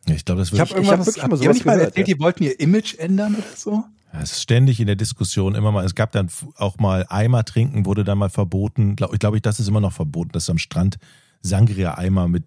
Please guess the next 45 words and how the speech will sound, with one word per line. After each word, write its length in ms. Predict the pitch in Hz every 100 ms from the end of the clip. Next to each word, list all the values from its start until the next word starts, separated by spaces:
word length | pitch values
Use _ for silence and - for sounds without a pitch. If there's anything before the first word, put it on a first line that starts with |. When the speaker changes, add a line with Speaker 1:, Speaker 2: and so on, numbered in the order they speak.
| _
Speaker 1:
zehn 220 | - 95
Strohhalmen 500 | 92 - 101 87 82
Speaker 2:
Die 80 | 110
Speaker 1:
trinkst. 160 | 87 90
Speaker 2:
Frage 300 | 170 220 214
ist, 500 | 175 196 - - - _ _ _ _ _ _ _ _ _ _
g-, 160 | - -
geht 280 | 131 208 226
das 220 | 175 -
so 160 | 123
leicht? 640 | 110 101 98 98 - - _ _ _ _ _ _ _ _ _ _ _ _ -
Speaker 1:
Hm, 260 | 82 71
ja. 220 | 64 60 - _ _ _ _ _ _ _ -
Speaker 2:
Mit, 220 | 139 - _
mit 220 | 135 127 135
Image 320 | 139 127 -
ändern. 300 | 117 120 135
Also 160 | 135
du, 80 | 151
ich 160 | 180 180
mein, 240 | 165 156
klar, 320 | - 233 131
du 80 | 110
kannst 400 | 127 160 - -
versuchen, 420 | - 143 147 -
ein 80 | 147
Image 220 | 139 185
zu 100 | -
ändern, 200 | 147 151
wie 40 | 139
du 80 | 131
lustig 400 | 170 - 170 -
bist. 180 | 127
Die 60 | 135
Frage 220 | - 156
ist 120 | 151
nur, 60 | 165
ob 100 | 147
du 60 | 160
Erfolg 460 | 123 170 214 -
hast. 260 | 110 - - _ _ _ _ _ _ _ _ _ _ -
Wenn 80 | 175
jetzt 180 | -
zum 100 | -
Beispiel 460 | 170 180 - 165